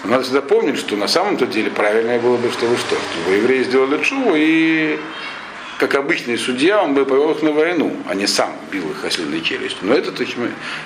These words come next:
это ещё произойти не могло. Да и сам Шимшон тоже, сколько, сколько один человек может противостоять всем?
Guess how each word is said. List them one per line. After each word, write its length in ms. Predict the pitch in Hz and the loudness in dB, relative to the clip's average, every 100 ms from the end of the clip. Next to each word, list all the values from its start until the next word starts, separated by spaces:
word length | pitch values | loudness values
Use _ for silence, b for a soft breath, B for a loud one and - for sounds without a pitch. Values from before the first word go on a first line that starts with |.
| - | 0
это 160 | 151 | 0
ещё 160 | 156 139 | 0 2
произойти 460 | 127 123 120 - | 2 2 0 2
не 100 | 123 | 2
могло. 360 | 113 104 87 78 | 2 0 0 -2
Да 180 | 92 117 | 0 0
и 160 | 127 | 0
сам 300 | 123 - 190 | 0 0 0
Шимшон 420 | 170 196 208 131 107 | 0 0 0 0 0
тоже, 240 | 156 104 | 0 2
сколько, 320 | - 165 110 | 0 0 -4
сколько 420 | - - 190 185 | -2 2 2 2
один 300 | 113 113 123 | 0 0 -6
человек 440 | - 104 113 156 - B B B - | -4 2 2 2 -4 B B B -6
может 280 | 107 120 120 | 0 0 2
противостоять 640 | 110 104 98 98 98 90 | -2 0 -2 0 2 2
всем? 300 | - - - | -2 -2 -2